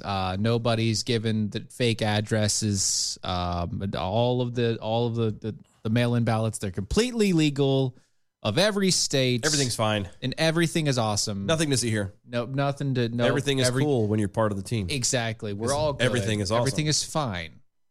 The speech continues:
Speaker 1: Don't
Speaker 2: When you're living the dream.
Speaker 1: That's right. Everything is good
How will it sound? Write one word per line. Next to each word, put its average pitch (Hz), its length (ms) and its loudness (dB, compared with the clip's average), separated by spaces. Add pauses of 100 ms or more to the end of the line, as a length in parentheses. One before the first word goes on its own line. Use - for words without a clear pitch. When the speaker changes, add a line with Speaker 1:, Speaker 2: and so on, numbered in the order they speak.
(340)
Speaker 1:
Don't 127 300 0
Speaker 2:
When 104 140 -2
you're 101 100 -2
living 101 220 -4
the 95 60 -6
dream. 107 300 -8
Speaker 1:
That's 110 220 -4
right. 98 240 -2 (880)
Everything 113 300 0
is 104 100 0
good 110 340 -2